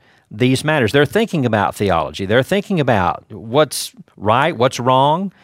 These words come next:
with what the church is doing. How, how is it, uh, gonna affect me? All kinds of things. They're thinking about these things.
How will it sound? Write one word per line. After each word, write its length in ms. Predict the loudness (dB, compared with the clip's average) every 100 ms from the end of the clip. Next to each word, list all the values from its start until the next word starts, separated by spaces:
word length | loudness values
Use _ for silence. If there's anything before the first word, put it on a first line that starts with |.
| -20 _
with 320 | -6 -2 0
what 260 | 2 2 2
the 80 | -4
church 300 | 0 0 -2
is 120 | -4
doing. 800 | 0 0 0 -4 -12 -20 -20 -18 -18 -6
How, 300 | -2 0 0
how 300 | 0 0 2
is 140 | 0
it, 200 | 0 -2
uh, 80 | -6
gonna 260 | -4 -2 -2
affect 360 | -2 0 0 -2
me? 380 | -2 -2 -4
All 200 | -2 -2
kinds 260 | 0 -2 -2
of 80 | -4
things. 260 | -6 -4
They're 100 | -4
thinking 360 | -4 -4 -4 -4
about 260 | -2 -4 -6
these 180 | -10
things. 360 | -10 -12 -14 -20